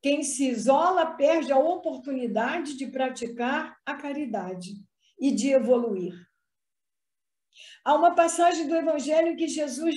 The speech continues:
diz: "Onde dois ou mais estiverem reunidos, eu estarei no meio deles."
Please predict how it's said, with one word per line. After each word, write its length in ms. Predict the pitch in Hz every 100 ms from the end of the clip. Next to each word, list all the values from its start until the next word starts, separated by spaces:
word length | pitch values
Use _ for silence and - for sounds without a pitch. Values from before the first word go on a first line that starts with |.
| 233
diz: 640 | 180 220 214 185 180 - _ -
"Onde 320 | 220 214 202
dois 1040 | 160 190 247 311 349 339 330 - - - _ _ -
ou 220 | 226 247
mais 520 | 208 196 214 220 208
estiverem 800 | 220 208 233 196 220 277 302 277
reunidos, 840 | 240 233 208 208 285 359 359 349 - - - - _ _ -
eu 680 | 320 349 359 370 359 - _ -
estarei 1000 | 349 349 - 320 311 247 226 220 220 226 240 - _ _
no 200 | 240 247
meio 560 | 233 196 202 202 202 196
deles." 840 | 175 185 175 175 180 202 - -